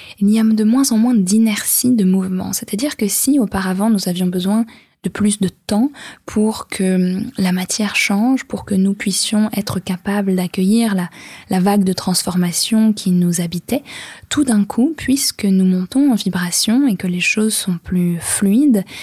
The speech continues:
il y a moins de résistance à ce changement. Ça veut pas dire qu'il n'y en a plus, parce que bien sûr, nous rencontrerons nos, nos peurs, nos attachements, euh, nos doutes, euh, notre mental, et cetera. Mais il y en a de moins en moins,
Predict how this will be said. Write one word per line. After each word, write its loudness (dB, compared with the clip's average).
il 4
y 4
a 0
moins 4
de 2
résistance -2
à -2
ce -2
changement. -2
Ça -2
veut 0
pas 0
dire 0
qu'il 0
n'y 2
en -2
a -6
plus, 0
parce -6
que -4
bien 0
sûr, 2
nous 2
rencontrerons -2
nos, -2
nos -2
peurs, 0
nos 2
attachements, 0
euh, -2
nos 2
doutes, 2
euh, 0
notre -4
mental, 0
et 0
cetera. -4
Mais 2
il 2
y 0
en 0
a 0
de 0
moins 2
en 0
moins, 2